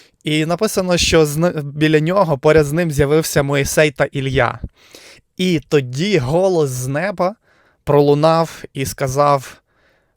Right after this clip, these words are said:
про Ісуса Христа: "Це син мій улюблений,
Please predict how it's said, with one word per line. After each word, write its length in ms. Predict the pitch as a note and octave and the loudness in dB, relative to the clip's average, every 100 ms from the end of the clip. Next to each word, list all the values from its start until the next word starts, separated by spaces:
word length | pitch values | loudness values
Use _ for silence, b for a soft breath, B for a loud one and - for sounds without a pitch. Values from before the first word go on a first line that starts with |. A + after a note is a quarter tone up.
| _ | _
про 200 | C#3+ C#3+ | -2 -2
Ісуса 460 | D3 C3+ E3 D#3 D#3 | -2 -6 -4 -4 -4
Христа: 500 | - C#3+ - D3 C#3 | -2 -4 -2 -2 -2
"Це 340 | - F3+ E3 | -2 0 2
син 460 | - - E3 D3+ C#3 | 0 0 0 0 -2
мій 340 | C3+ B2 A#2 | -6 -6 -10
улюблений, 760 | - B2+ C3 E3 F3 D#3 C3 A#2 | -8 -6 -4 -4 -2 -4 -6 -10